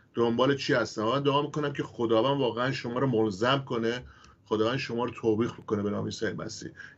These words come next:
که این گونه مردمک که چشم عیسی مسیح رو آزار می‌دید. می‌دونید کلام خدا میگه وقتی عضوی به درد میاد، بقیه اعضای بدنم درد می‌گیرن. خب ما نمی‌تونیم بی‌تفاوت باشیم.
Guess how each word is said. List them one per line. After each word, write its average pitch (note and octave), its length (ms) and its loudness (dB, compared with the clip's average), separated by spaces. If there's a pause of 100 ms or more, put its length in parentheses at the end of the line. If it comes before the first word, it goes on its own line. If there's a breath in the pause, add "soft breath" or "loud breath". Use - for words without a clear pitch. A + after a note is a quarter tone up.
که C3 120 0
این C#3+ 120 4
گونه C3+ 220 4
مردمک A#2 680 2
که C#3 60 -6
چشم C3 380 -4
عیسی A2+ 280 -2
مسیح A#2 340 -2
رو A#2 80 2
آزار G#2+ 360 2
می‌دید. - 300 -6 (420 loud breath)
می‌دونید A#2 380 2 (260 loud breath)
کلام A#2+ 280 2
خدا B2 220 -2
میگه B2 180 0
وقتی A#2+ 240 0
عضوی A#2+ 440 4
به G#2+ 80 0
درد G#2+ 380 2
میاد، A#2+ 240 0
بقیه A#2 300 2
اعضای A2+ 360 2
بدنم A2+ 500 2 (360 loud breath)
درد G#2 340 0
می‌گیرن. G2+ 280 -6
خب - 140 -10
ما B2 80 -2
نمی‌تونیم B2+ 280 2
بی‌تفاوت G#2+ 520 2
باشیم. A2 440 2